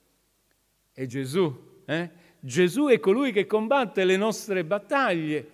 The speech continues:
Gesù è colui che ba-, combatte le nostre guerre. Gesù è colui che ci difende. Gesù è il nostro avvocato, il nostro difensore. Egli è colui che è alla destra di Dio e intercede per noi.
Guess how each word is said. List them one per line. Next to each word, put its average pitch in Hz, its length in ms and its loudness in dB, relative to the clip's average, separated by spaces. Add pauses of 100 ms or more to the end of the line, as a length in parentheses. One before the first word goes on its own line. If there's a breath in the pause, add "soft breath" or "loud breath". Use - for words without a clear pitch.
(180 soft breath)
Gesù 262 340 0
è 247 160 10
colui 254 340 6
che 208 160 6
ba-, 190 240 -4
combatte 233 920 4
le 240 160 6
nostre 233 640 4
guerre. 220 640 6
Gesù 247 260 0
è 262 140 6
colui 269 320 0
che 247 160 0
ci 269 160 -4
difende. 240 1000 2
Gesù 277 300 2
è 285 100 12
il 269 80 10
nostro 277 380 4
avvocato, 254 560 4
il 262 60 4
nostro 277 300 4
difensore. 254 1200 4
Egli 262 280 2
è 240 100 8
colui 254 460 4
che 240 140 6
è 262 140 8
alla 233 260 8
destra 240 420 6
di 220 160 0
Dio 220 880 4
e 277 160 4
intercede 269 1040 8
per 247 340 6
noi. 240 600 6